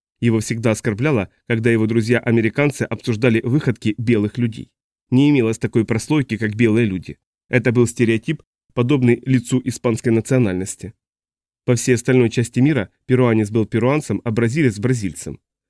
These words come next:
Только в Америке эти люди юридически стали лицами испанской национальности. Оскар сам чаще всего проходил как испанское лицо, хотя его этническое происхождение правильно было бы назвать как нечеловеческое. «Вам следует понять моего друга Кевина», — сказал он.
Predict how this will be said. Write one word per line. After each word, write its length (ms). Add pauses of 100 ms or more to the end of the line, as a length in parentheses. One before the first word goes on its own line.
Только 280
в 40
Америке 400
эти 200
люди 340 (280)
юридически 580
стали 380
лицами 440
испанской 500
национальности. 760 (520)
Оскар 280
сам 200
чаще 300
всего 300
проходил 400
как 200
испанское 520
лицо, 360 (300)
хотя 260
его 280
этническое 500
происхождение 680 (300)
правильно 420
было 240
бы 120
назвать 320
как 220
нечеловеческое. 920 (680)
«Вам 240
следует 380
понять 320
моего 240
друга 280
Кевина», — 440
сказал 360
он. 200